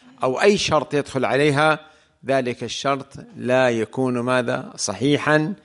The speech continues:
ولا يكون مفيداً. نعم، عروض بعض الموضوعات والحالات التي نص عليها الدليل هذا أمر خارج بالدليل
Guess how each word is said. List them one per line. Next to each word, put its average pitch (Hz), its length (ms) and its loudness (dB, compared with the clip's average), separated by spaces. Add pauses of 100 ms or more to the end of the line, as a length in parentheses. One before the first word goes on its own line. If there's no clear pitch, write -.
(280)
ولا 120 300 2
يكون 123 440 -4 (360)
مفيداً. 104 600 -4 (1300)
نعم، 160 480 4 (340)
عروض 175 580 4
بعض 131 340 0
الموضوعات 117 920 -4
والحالات 120 880 0
التي 139 460 0
نص 143 320 2
عليها 117 480 0
الدليل 156 840 4 (500)
هذا 113 460 -4
أمر 135 380 0 (160)
خارج 123 640 0
بالدليل 110 800 -4